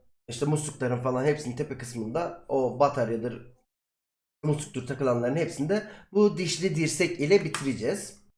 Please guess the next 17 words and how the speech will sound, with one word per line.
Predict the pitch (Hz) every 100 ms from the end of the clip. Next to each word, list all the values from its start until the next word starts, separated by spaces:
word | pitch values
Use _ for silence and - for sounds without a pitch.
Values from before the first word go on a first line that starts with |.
| _ _ -
Peki | 269 262 233
bizim | 269 226 233
bu | 233
malzememizin | 240 185 131 131 120 117 135 -
adı | 170 185 196
neydi | 185 135 104
sayın | - 95 98
arkadaşlar? | 92 - 104 107 208 202
Bu | 240
malzememizi | 233 147 123 113 110 107 139 165 220 226 -
hani | 156 165 160 -
nerede | 151 196 185 135
görmüştük? | 113 113 151 240 220
Bu | 190
malzememizi | 139 127 127 127 180 180
biz | 165 143
bodrum | 135 190 151 135 113 - -